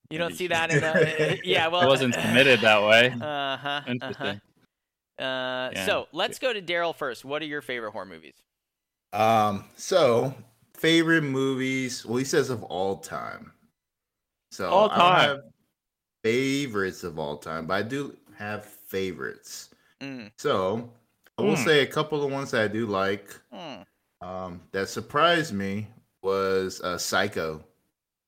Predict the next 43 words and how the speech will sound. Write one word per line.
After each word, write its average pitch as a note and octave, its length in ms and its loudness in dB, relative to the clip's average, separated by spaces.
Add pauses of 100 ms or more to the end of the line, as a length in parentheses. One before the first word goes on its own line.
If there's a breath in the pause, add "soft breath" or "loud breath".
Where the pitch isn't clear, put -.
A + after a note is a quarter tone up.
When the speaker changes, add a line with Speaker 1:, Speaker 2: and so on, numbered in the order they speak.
(340)
Speaker 3:
I've F#2+ 80 -6
Speaker 1:
Oh. G2+ 40 -6
Speaker 3:
never A#2 240 0
watched A2 600 -2
Psycho, G2 640 -4
and F#2 160 -10
I F#2+ 80 -6
think C3 160 -8
I A#2+ 40 -2
watched F#2+ 360 -2
it E2+ 80 -16
for F#2 140 -14
the E2+ 60 -8
first F2 260 -12
time E2+ 200 -10
last E2 400 -10
year. E2+ 440 -8 (160 soft breath)
And G#2 100 4
I C3+ 40 8
love G2+ 400 2
that E2+ 180 -2
movie, F2 260 -8
man. F2 420 -6 (160)
Everyone A2 320 -2
always G#2 300 0
raves F#2+ 360 -2
about F2 240 -6
Psycho. F#2 760 -4 (260 soft breath)
"Oh, G3 240 -4
Psycho's F3 420 -8
got E3 180 -6
s-, D#3+ 100 -16 (280 soft breath)
that D3 200 -4
classic D3+ 400 0
scene D3+ 320 -6
with C#3 140 -10
the C3 80 -6
woman C3 340 -4
getting B2+ 180 -6
stabbed B2 440 -2
in B2 100 -4
the A#2 80 0
shower." A#2+ 600 0